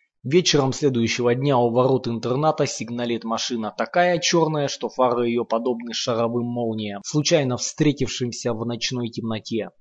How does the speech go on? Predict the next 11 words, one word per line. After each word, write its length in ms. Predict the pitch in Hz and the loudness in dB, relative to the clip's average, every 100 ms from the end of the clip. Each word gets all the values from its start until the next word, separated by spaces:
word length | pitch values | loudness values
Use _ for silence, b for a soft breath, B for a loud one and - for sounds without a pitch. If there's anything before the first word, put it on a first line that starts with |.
| _ _ _ _ _ - | _ _ _ _ _ -4
Из 220 | 180 143 | -2 2
машины 420 | 151 - 220 202 | 0 2 4 4
выходит 480 | 170 135 - 156 135 | 4 2 2 2 2
молодой, 560 | 127 131 147 156 151 127 | 2 4 4 6 4 2
полнощекий, 1120 | - 123 120 123 - - 156 131 117 110 98 | 2 2 2 -2 -2 0 0 -2 -2 -4 -6
штатский 680 | - - 165 160 - - 151 | -8 -2 0 0 -2 -2 -2
и 160 | 196 165 | -2 -2
двое 380 | 135 160 147 | 2 4 4
в 80 | 123 | 2
военной 480 | 127 131 131 131 123 | 2 2 2 0 -2
форме. 580 | 107 - 123 113 104 | -4 0 0 0 -4